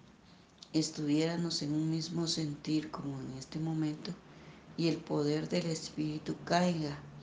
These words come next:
como ese viento que sopla y llene esa, nuestra casa, llene nuestras vidas y llene todos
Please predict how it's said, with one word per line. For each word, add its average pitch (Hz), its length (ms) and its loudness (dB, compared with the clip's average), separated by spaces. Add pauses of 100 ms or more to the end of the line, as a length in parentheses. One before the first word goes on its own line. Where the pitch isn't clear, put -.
(300)
como 147 320 2
ese 147 280 2
viento 151 520 4
que - 120 -6
sopla 156 520 -6 (1000)
y 160 220 4
llene 170 520 6
esa, 151 260 -2 (160)
nuestra 147 440 0
casa, 170 420 -2
llene 151 380 0
nuestras 147 540 -4 (580)
vidas 170 580 0 (640)
y 165 160 0
llene 170 300 0 (180)
todos - 480 2